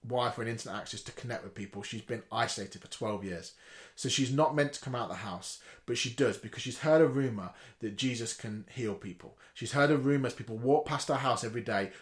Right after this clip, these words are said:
talking about this Jesus that, that did this, and Jesus that healed here, and Jesus that restored this person, that gave sight to the blind and kind of healed the deaf ears and raised up the dead and brought, um, kind of life back to those who, who had not experienced it.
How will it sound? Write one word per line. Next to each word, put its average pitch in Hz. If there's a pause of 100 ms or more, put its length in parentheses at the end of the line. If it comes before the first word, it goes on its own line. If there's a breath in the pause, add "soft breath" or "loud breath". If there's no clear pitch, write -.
talking 135
about 117
this 101
Jesus 113
that, 98
that 98
did 107
this, 101
and 101
Jesus 117
that -
healed 107
here, 107
and 95
Jesus 120
that 85
restored 98
this 98
person, 92 (240 loud breath)
that 101
gave 117 (180)
sight -
to -
the 110
blind 113
and 95
kind 107
of 92 (120)
healed 127
the 98
deaf 113
ears 104
and 90 (260 loud breath)
raised 127
up 120
the 110
dead 113
and 101
brought, 120 (260)
um, 104 (260 loud breath)
kind 113
of 104 (360)
life 127
back 104
to 113
those 110
who, 110
who 101
had 110
not 113
experienced 110
it. -